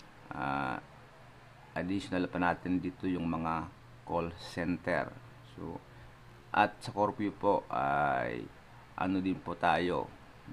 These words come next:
bilang isang worker ay pinapayagan din po kahit aba, hindi po tayo pwedeng i-apprehend. Corp siguro pwedeng tanungin lang for verification.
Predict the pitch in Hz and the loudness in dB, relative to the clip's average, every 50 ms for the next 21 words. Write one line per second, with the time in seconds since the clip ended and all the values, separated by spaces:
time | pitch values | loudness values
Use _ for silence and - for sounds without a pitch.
0 | 90 69 62 87 85 82 80 78 71 69 - - 80 80 80 82 82 76 - - | -6 -6 -4 -2 -2 -2 -2 -2 -4 -6 -4 -4 -2 -2 0 -2 -2 -2 -4 -6
1 | - 78 76 69 - - - - - - 57 71 76 76 73 71 - - - - | -6 -4 -4 -4 -8 -10 -16 -12 -4 -2 0 2 2 2 0 -2 -4 -6 -10 -18
2 | - - - - - - - - - - - - - - - 95 98 98 92 95 | -18 -20 -20 -20 -20 -20 -20 -20 -20 -20 -20 -18 -10 -2 0 2 2 2 2 4
3 | 95 92 92 92 85 87 87 80 85 - - - 78 71 - - 65 67 69 - | 4 6 6 6 4 2 0 0 -4 -4 -4 -2 -2 -2 0 0 -2 -2 -2 -2
4 | - - 69 64 69 - - - - - - - - - - - 98 87 82 95 | -2 -2 -2 0 -2 -4 -4 -4 -16 -18 -20 -20 -20 -16 -10 -6 -4 -2 0 -2
5 | 90 - - 78 - 90 87 87 87 82 - - 82 85 82 82 78 71 67 67 | -2 -4 -6 -6 0 0 2 2 0 -2 -2 -4 -4 -2 -2 -2 -2 -2 -2 -4
6 | - - 85 90 92 73 85 90 - - - - - - - - - - - 90 | -4 -8 -8 -6 -6 -6 -6 -8 -10 -14 -16 -18 -20 -20 -20 -20 -14 -4 0 0
7 | 87 - - - - 110 131 143 127 - - 92 92 92 90 82 - 92 92 92 | 0 0 -2 -6 -2 2 2 4 4 4 4 4 4 4 4 4 4 4 4 4
8 | 87 90 92 92 95 90 80 67 58 57 58 - - - - - - - - 95 | 6 6 4 4 4 4 2 2 0 -2 -6 -10 -12 -14 -16 -16 -16 -8 -2 -2
9 | 92 87 90 95 87 87 - - 87 - 85 82 78 - - 87 78 73 76 | -2 0 0 -2 -2 -2 -4 -6 -4 -4 -2 -4 -4 -4 -4 -4 -4 -4 -4